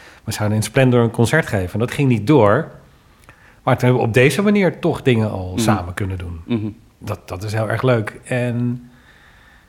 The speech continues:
Speaker 1: ik heb het vooral gezocht met mensen met wie ik, eh, heel graag, eh, dingen deed. Dus ik heb niet heel veel nieuwe contacten,
Speaker 2: Nee.
Speaker 1: ehm,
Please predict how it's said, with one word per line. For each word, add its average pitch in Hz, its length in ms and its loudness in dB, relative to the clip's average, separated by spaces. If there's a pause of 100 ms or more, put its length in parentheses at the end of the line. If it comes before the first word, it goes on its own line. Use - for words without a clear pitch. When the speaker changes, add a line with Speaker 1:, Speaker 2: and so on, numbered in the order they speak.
(1080)
Speaker 1:
ik - 140 -16
heb 165 160 -2
het - 200 -6
vooral 190 420 4
gezocht 233 380 -2
met 180 160 0
mensen 175 540 2 (320)
met 135 200 -4
wie 147 140 2
ik, 135 100 -2
eh, - 140 -6 (220)
heel 143 320 -2
graag, 135 400 0 (220)
eh, 120 200 -4
dingen 127 240 4
deed. 90 240 -2
Dus 104 120 -6
ik - 80 -14
heb 107 120 0
niet 127 320 4
heel 127 240 4
veel 123 180 0
nieuwe 123 300 4
contacten, 110 600 -2 (140)
Speaker 2:
Nee. 104 220 -4 (460)
Speaker 1:
ehm, 92 400 -10